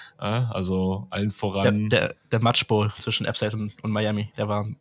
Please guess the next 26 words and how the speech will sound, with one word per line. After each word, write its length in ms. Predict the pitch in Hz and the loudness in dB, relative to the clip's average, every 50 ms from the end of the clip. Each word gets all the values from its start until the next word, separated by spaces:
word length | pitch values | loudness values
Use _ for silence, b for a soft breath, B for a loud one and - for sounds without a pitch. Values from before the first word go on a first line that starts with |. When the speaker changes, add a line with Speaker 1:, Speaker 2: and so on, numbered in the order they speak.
| _ - | _ -6
Speaker 2:
war 180 | 98 101 104 113 - | -4 -4 -4 -4 -4
Banger. 280 | - 107 104 98 104 113 b b b b b b b _ - | -4 -4 -2 -4 -6 -8 b b b b b b b _ -2
Speaker 1:
Genau, 460 | - 113 107 107 107 104 98 98 104 | 0 2 2 2 2 2 2 2 2
also 520 | - - 107 104 107 113 110 107 107 107 113 | 0 0 0 2 2 4 4 4 4 4 2
es 260 | 113 - 113 107 - | 2 0 0 0 0
waren 140 | 113 110 113 | 2 0 0
dann 120 | 113 107 | 0 0
eher, 640 | 110 110 110 113 110 107 107 110 107 104 104 95 - - 107 113 - - | 0 0 0 2 2 2 2 2 2 2 2 0 -2 -4 -4 -4 -4 -2
eher 180 | - 127 120 117 | 0 0 2 4
matschige 500 | 117 123 143 - - - 131 117 117 82 | 4 2 4 4 4 4 4 4 2 2
Avocados 520 | 95 95 104 95 - 107 92 95 95 - | 0 -2 -2 -2 -2 -2 0 0 -2 -2
from 160 | - - 95 92 | 0 2 2 2
Mexico. 600 | 92 92 - - 92 - - 95 95 110 139 - - - - | 2 2 0 -2 -2 -2 -2 0 0 0 0 -2 -4 0 4
Speaker 2:
<laughs> 180 | - 147 - - | 4 4 4 4
Speaker 1:
äh, 800 | 180 139 98 92 95 95 95 95 95 92 95 95 98 98 101 104 | 2 2 2 2 0 0 0 0 0 0 0 0 0 -2 -2 -2
Speaker 2:
Sehr 160 | 104 113 104 | -2 0 0
Speaker 1:
im, 40 | 95 | 2
Speaker 2:
schön. 320 | 98 95 95 95 98 104 - B B B B B B B B B B B B | 2 2 2 0 -2 -4 -8 B B B B B B B B B B B B
Speaker 1:
im 140 | - - - | -6 -4 -4
App, 320 | - 85 107 - - - - | -2 -2 -4 -2 -2 -4 -2
äh, 140 | - 85 90 | -2 -2 -2
bei 200 | 90 95 92 - | -2 -2 -2 -2
App 120 | 104 101 | 0 0
State 220 | - - 101 95 92 | 0 0 -2 -2 -2
gegen 180 | - 95 95 | 0 0 2
Miami 560 | 95 92 92 92 90 95 92 98 110 117 117 | 2 2 2 2 4 2 2 2 2 2 0